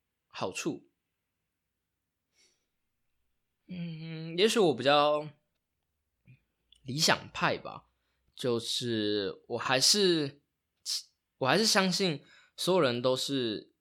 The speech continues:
你可以激发起别人理性的一面。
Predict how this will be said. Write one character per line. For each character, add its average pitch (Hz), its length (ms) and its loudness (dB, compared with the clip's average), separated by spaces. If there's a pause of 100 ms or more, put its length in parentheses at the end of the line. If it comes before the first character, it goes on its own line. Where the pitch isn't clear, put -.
(280)
你 147 120 -4
可 214 240 2
以 226 140 4
激 - 180 -4
发 156 220 4
起 107 420 -4 (120)
别 127 160 0
人 120 200 0
理 120 140 -2
性 139 260 -2
的 110 80 -2
一 98 140 -6
面。 101 340 -8